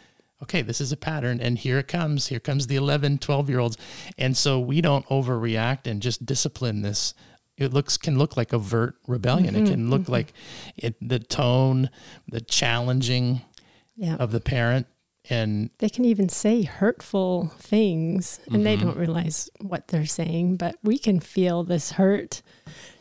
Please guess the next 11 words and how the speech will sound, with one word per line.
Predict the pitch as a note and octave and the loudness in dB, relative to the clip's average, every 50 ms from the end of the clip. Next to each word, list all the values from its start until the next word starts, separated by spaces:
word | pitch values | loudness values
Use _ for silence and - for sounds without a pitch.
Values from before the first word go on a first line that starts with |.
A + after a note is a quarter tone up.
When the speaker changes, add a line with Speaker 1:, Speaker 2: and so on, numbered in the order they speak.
| _ _ - | _ _ -6
Speaker 2:
and | A#3+ G3 F#3 F3+ F3 - | -2 2 2 2 2 0
to | - - G3+ F#3+ F#3+ F#3+ F#3 F#3+ - D#4+ | 0 2 4 4 6 6 4 4 2 0
not | B3+ G#3+ G3 F#3+ - - _ _ - - | 0 0 0 0 -2 -8 _ _ -16 -2
take | - A#3+ C4 - - | -2 0 0 0 -2
it | - - | -4 -4
personally. | - - G#3 A3+ - - - F#3+ F3 E3+ E3+ E3+ F3 F3+ D#3 - _ _ _ _ _ - - - _ | -2 0 0 2 2 2 2 4 4 4 4 2 2 0 0 -4 _ _ _ _ _ -20 -20 -12 _
Speaker 1:
We | - C#3 | -2 -2
talked | - - C#3 B2+ - - | 2 2 2 2 2 0
about | A2 A2+ A#2 A2 A#2 - _ _ _ _ - | 0 2 0 0 0 -6 _ _ _ _ -2
unconditional | C3 C3+ C3 - - A#2+ A2+ G#2+ - - A#2 G#2+ G2+ | 0 0 0 0 0 0 0 0 2 2 2 2 2
love | G2 G2+ G2 G#2 A#2+ B2+ - | 0 0 0 0 0 -2 -6